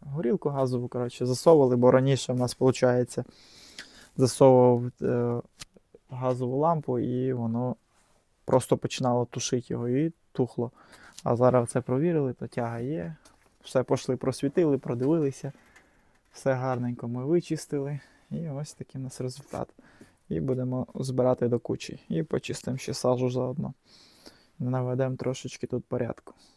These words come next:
І так, друзі, буржуєчку ми вже почистили. Буржуєчка, як ви бачите, в нас вже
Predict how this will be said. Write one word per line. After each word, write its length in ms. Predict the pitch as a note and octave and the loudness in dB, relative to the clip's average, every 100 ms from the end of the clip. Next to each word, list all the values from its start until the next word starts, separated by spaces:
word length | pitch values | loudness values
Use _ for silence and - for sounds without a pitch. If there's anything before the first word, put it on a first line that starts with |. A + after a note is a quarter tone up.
| _ _ _ _ - | _ _ _ _ -6
І 40 | |
так, 240 | C3+ C3 A#2+ | 4 4 4
друзі, 300 | B2 A#2+ A#2+ | 2 0 2
буржуєчку 540 | B2 C3 C3+ A#2+ B2+ | 2 6 4 4 2
ми 120 | A#2+ | 2
вже 160 | A#2 B2 | 2 2
почистили. 680 | C3+ D3+ E3 D3+ D3+ C#3+ C#3+ - | 2 4 4 2 0 0 0 -2
Буржуєчка, 640 | C3 C3+ C3 C3 A#2+ - | 2 2 4 2 0 -2
як 200 | B2+ - | -4 0
ви 60 | C3 | 4
бачите, 400 | C3 C3+ - B2+ | 6 6 2 2
в 40 | |
нас 160 | B2+ B2 | 4 2
вже 280 | A#2 B2 | 2 -2